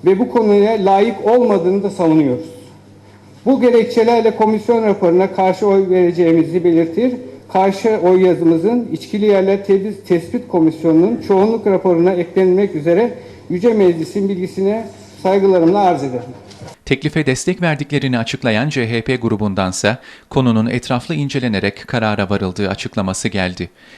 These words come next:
Speaker 2: C H P'li meclis üyeleri Ömer Faruk İnan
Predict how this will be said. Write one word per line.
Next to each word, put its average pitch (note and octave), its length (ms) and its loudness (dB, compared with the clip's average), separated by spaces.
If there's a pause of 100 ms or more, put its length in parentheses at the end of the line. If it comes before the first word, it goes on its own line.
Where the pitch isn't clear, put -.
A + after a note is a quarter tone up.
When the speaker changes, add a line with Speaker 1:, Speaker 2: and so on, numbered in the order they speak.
Speaker 2:
C A#2 200 0
H A#2 80 0
P'li B2 300 -2
meclis B2 380 -4
üyeleri A#2 520 -2
Ömer A#2+ 280 -2
Faruk G2+ 400 -4
İnan A2+ 340 -2